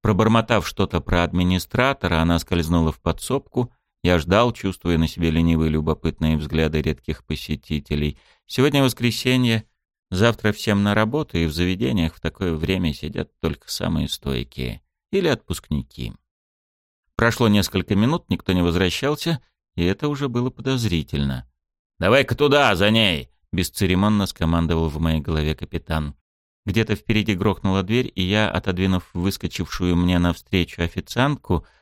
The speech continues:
мгновенно ускорился, выбежал через запасной выход на кухне, старательно огибая застывших поваров,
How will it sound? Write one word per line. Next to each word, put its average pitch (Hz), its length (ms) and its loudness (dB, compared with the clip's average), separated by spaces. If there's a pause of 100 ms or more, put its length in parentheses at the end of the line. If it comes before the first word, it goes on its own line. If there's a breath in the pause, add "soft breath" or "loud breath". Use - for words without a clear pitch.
(120 soft breath)
мгновенно 98 520 2
ускорился, 80 600 0 (320 soft breath)
выбежал 95 440 4
через 85 280 0
запасной 85 520 2
выход 82 440 0
на 80 160 2
кухне, 123 500 -2
старательно 87 580 0
огибая 82 440 2
застывших 78 640 -4
поваров, 80 640 0